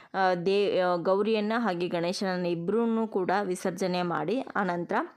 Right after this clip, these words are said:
ನೀರಿಗಾಗಲಿ ಅಥವಾ ನಿಮ್ಮ ಏರಿಯಾದಲ್ಲಿ ಯಾರಾದರೂ ಗಣೇಶ ಗೌರಿ ಇಟ್ಟಿದ್ರೆ ಅವ್ರ ಹತ್ರ ತೊಗೊಂಡೋಗಿ ಕೊಟ್ರೆ ಅವರು ಒಟ್ಟಿಗೆ ವಿಸರ್ಜನೆಯನ್ನ ಮಾಡ್ತಾರೆ. ಕೆಲವರು ಮೂರು ದಿನ, ಐದು ದಿನ ಮನೆಯಲ್ಲಿ ಇಟ್ಕೊಳ್ಳೋರಿದ್ದಾರೆ,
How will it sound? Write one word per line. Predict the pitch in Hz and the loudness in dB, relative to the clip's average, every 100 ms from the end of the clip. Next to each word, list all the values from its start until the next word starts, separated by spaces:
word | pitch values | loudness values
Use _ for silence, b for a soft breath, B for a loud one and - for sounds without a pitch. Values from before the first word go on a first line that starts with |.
| B B 208 | B B -2
ನೀರಿಗಾಗಲಿ | 208 226 208 175 170 196 | 0 2 2 0 0 0
ಅಥವಾ | 233 196 196 | 0 0 -2
ನಿಮ್ಮ | 185 185 180 | -2 0 0
ಏರಿಯಾದಲ್ಲಿ | 175 185 190 180 175 175 | 0 0 2 2 2 2
ಯಾರಾದರೂ | 170 170 170 165 | 2 0 0 -2
ಗಣೇಶ | 160 165 185 190 | -2 -2 -2 -2
ಗೌರಿ | 175 175 170 170 | 0 0 0 -2
ಇಟ್ಟಿದ್ರೆ | - 170 170 | -2 -4 -2
ಅವ್ರ | 262 - 180 180 | -2 0 2 4
ಹತ್ರ | 175 175 185 | 2 -2 -6
ತೊಗೊಂಡೋಗಿ | 175 170 170 170 165 160 | 0 0 2 0 -2 -4
ಕೊಟ್ರೆ | 185 175 202 | -6 -4 0
ಅವರು | 240 208 180 | 2 2 2
ಒಟ್ಟಿಗೆ | 175 170 180 190 | 0 -2 -4 -2
ವಿಸರ್ಜನೆಯನ್ನ | 202 185 175 156 170 165 165 214 | -2 -4 -4 -4 -4 -2 -2 -2
ಮಾಡ್ತಾರೆ. | 180 165 - 165 190 320 B B B - | -2 -2 -4 -4 -2 -4 B B B -4
ಕೆಲವರು | 220 226 233 | 2 4 4
ಮೂರು | 220 220 214 | 2 0 0
ದಿನ, | 214 214 | 0 2
ಐದು | 185 180 | 0 0
ದಿನ | 185 196 | 0 0
ಮನೆಯಲ್ಲಿ | 190 175 175 180 | 0 -2 0 -2
ಇಟ್ಕೊಳ್ಳೋರಿದ್ದಾರೆ, | 165 - 185 180 180 165 151 151 220 | -4 0 2 4 2 0 -2 -2 -2